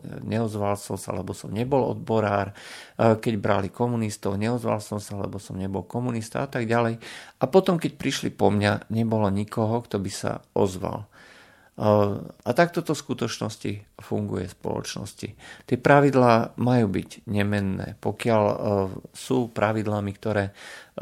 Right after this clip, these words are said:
posta-, stavajú vlastne tú demokratickú spoločnosť, vytvárajú mantinely tej demokratickej spoločnosti, e, a pokiaľ ich tieto pravidlá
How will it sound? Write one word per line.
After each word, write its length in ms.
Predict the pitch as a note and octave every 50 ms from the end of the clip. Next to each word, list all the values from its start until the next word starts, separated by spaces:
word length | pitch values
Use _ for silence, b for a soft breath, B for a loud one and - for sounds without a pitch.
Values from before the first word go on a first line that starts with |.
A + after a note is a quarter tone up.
| G#2+ G2 G2 F#2+ F#2 F#2+ G2+ - _
posta-, 480 | B2 B2+ B2+ - - - B2+ - - A2+
stavajú 640 | G#2+ G#2 - - B2+ C3+ C#3 C3 G#2+ G2 G2 G#2 G#2
vlastne 400 | A2 G#2 G2+ G2+ - - G#2 G2
tú 160 | - G#2+ G2+
demokratickú 800 | G2+ A2+ A#2 A#2 A2+ - G#2+ G#2 - - G2+ - - _ - G#2+
spoločnosť, 720 | - _ - G#2+ G#2 G#2 G2+ - - G#2+ G#2+ G#2 G2+ -
vytvárajú 800 | - - G2+ G2 G#2 - - G#2+ G#2+ G2+ G2+ G2 F#2+ G2 - -
mantinely 640 | G#2 G#2 G2+ G#2+ A2+ A2+ - G#2+ G#2 G2+ G2+ G2 F#2+
tej 160 | - - F#2+
demokratickej 800 | F#2+ G2 G#2 A2+ G#2+ - - A2 G#2 - G#2+ - - - G2 -
spoločnosti, 760 | - _ - G#2 G#2 G#2 - - G#2+ G#2+ G#2 - - - A2+ A2
e, 40 | A2 B B B B B B B B - G#2+ G#2+ G#2 G2+ G#2 G#2 - - - - - E2+ F2+ - - _ _ _ _ _ _ _ -
a 240 | - A#2 A2+ A2+ A2
pokiaľ 320 | - C3+ C3 C3 - C3+ B2 A2+
ich 80 | G#2 - - - - -
tieto 320 | - A#2+ A#2 A2+ B2 A#2 -
pravidlá 400 | A#2 A2+ B2 C3 A#2+ A#2+ G#2